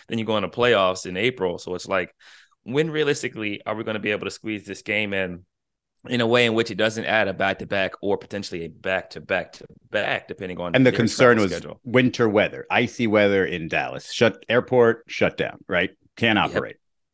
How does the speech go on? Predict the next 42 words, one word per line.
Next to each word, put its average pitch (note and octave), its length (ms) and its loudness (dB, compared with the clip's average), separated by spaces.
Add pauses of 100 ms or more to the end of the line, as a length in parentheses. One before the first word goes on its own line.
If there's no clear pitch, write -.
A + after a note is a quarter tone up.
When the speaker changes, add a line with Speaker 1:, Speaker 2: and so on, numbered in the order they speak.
Speaker 1:
Air-, G2+ 200 -2
airport A2+ 300 0
shut G#2+ 160 -4
down, G#2 160 0
cannot A2+ 300 0
operate. G2 380 0
Detroit B2 440 0
was G#2 180 -4
stuck - 360 -2
there. E2+ 480 -4
Detroit's A#2+ 440 -2
game G#2 260 0
was F#2+ 120 -2
canceled G2 400 -2
against, F2+ 540 -6
um, F2+ 240 -4
I E2+ 60 -6
think F#2 180 -8
the F2+ 80 -2
Wizards. F2 300 -4
They E2+ 60 -6
were E2+ 40 -6
supposed E2 260 -8
to - 60 -18
play F#2 180 -4
the E2+ 100 -4
Wizards F2 280 -4
or F2 60 -6
somebody G2 440 0
at E2+ 100 -6
home. F2+ 260 0
Detroit B2 360 0
couldn't A2 220 0
get F#2+ 160 2
out. F2+ 220 0
They G#2 80 -2
ended A2+ 160 0
up G#2+ 60 0
staying G2+ 360 0
two D3 240 -2
extra G2 280 -4
days. E2+ 500 -4